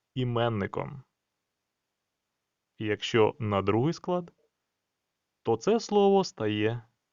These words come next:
дієсловом. Саме цікаве те, що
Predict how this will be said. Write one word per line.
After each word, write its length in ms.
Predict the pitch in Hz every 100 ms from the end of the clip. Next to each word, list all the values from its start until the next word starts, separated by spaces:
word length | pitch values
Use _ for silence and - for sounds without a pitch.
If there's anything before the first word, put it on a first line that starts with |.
| _
дієсловом. 760 | 123 107 98 117 107 95 135 131 _ _ _ _ _ _ _ _ _ _ _ _ _ _ _ _ _ _ _ _ _
Саме 400 | - - 98 98
цікаве 400 | 98 110 101 98
те, 200 | 101 175
що 440 | 175 - 147 147